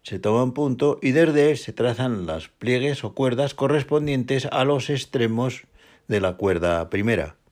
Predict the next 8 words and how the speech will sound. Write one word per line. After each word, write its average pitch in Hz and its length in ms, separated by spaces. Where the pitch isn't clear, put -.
Al 123 100
trazar 101 300
las 101 120
mediatrices 107 840
se - 160
observa 117 460
que 101 180
concurren 123 720